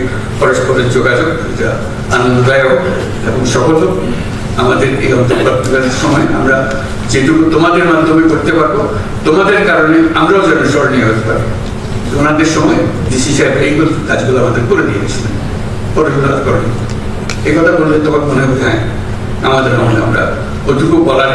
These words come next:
কারণে, আমরা করি নাই কিন্তু বল-, বলেছি, বলার কারণে কাজটা হয়েছে, এগুলো যেন আমরা করতে পারি।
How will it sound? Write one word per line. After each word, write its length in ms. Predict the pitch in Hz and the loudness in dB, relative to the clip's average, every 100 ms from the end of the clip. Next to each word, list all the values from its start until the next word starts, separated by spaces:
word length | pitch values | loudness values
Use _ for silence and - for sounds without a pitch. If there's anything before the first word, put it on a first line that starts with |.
| - | 2
কারণে, 300 | - - 320 - 302 302 - - - - - - - - - - | 2 2 2 0 -2 -4 -4 -4 -4 -6 -6 -6 -4 -6 -4 -2
আমরা 160 | - 175 | 0 2
করি 120 | 170 175 | 2 2
নাই 100 | 175 | 2
কিন্তু 160 | - 156 143 | 2 2 2
বল-, 240 | 143 139 143 | 2 2 2
বলেছি, 300 | 160 165 160 - - | 4 4 2 -2 0
বলার 220 | 135 139 139 | 2 2 2
কারণে 240 | - - - - | 2 2 2 2
কাজটা 240 | - - - | 0 0 0
হয়েছে, 280 | 135 - - - - - - - - - - | 0 0 -2 -2 -4 -4 -4 -4 -6 -4 0
এগুলো 200 | 180 175 - | 2 2 2
যেন 100 | - | 2
আমরা 140 | 110 110 | 0 0
করতে 200 | 95 - - | -2 -2 -2
পারি। 160 | 104 | -2